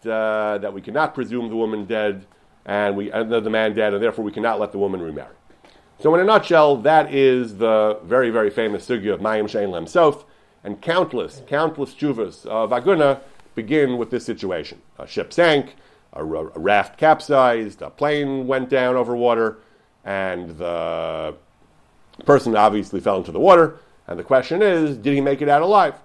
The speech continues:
We don't know. We, we don't have an observer who sat there and, uh, and, and, and carefully monitored the edges of the water to note, to notice if anyone came out. That is more or less, uh, a, uh, a variation of Mayim Shein Lem Sof,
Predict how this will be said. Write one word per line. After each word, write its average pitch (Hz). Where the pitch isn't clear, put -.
We 92
don't 139
know. 226
We, 95
we 90
don't 123
have 143
an 151
observer 156
who 127
sat 165
there 127
and, 117
uh, 117
and, 113
and, 107
and 98
carefully 127
monitored 113
the 104
edges 113
of 123
the 147
water 165
to 123
note, 120
to 104
notice 127
if 98
anyone 123
came 156
out. -
That 139
is 147
more 143
or 170
less, 185
uh, 135
a, 135
uh, 135
a 127
variation 147
of 123
Mayim 139
Shein 147
Lem 156
Sof, 175